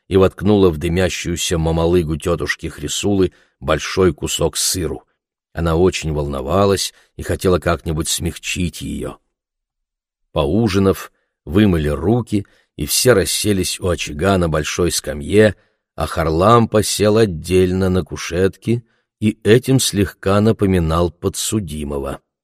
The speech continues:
Тётушка Хрисула начала.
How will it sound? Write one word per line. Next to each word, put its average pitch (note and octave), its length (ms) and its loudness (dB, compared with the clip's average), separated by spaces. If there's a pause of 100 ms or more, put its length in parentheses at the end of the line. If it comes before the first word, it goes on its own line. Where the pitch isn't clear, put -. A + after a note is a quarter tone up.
(760)
Тётушка A2+ 640 4
Хрисула F2+ 1080 0 (260)
начала. E2 640 -4